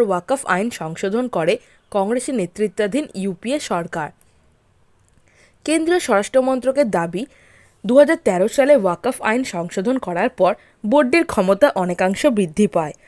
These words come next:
ফলে দু হাজার পঁচিশ সাল পর্যন্ত অতিরিক্ত একুশ লক্ষ একর জমি সংযুক্ত করতে সক্ষম হয়েছে ওয়াকফ বোর্ড। একে আইনের অপব্যবহার এবং স্বেচ্ছাচারিতা বলে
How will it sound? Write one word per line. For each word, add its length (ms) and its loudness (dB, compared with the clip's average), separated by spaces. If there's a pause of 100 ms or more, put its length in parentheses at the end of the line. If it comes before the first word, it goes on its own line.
(240)
ফলে 300 2
দু 140 0
হাজার 280 0
পঁচিশ 440 -4
সাল 140 2 (100)
পর্যন্ত 380 -2 (160)
অতিরিক্ত 380 -6 (180)
একুশ 200 -6 (120)
লক্ষ 180 2 (220)
একর 200 -2 (100)
জমি 240 -2 (360)
সংযুক্ত 540 0
করতে 340 0
সক্ষম 500 -2
হয়েছে 220 0
ওয়াকফ 480 0
বোর্ড। 260 -2 (640)
একে 200 2 (160)
আইনের 280 0 (100)
অপব্যবহার 580 0 (180)
এবং 180 -2
স্বেচ্ছাচারিতা 680 0
বলে 220 4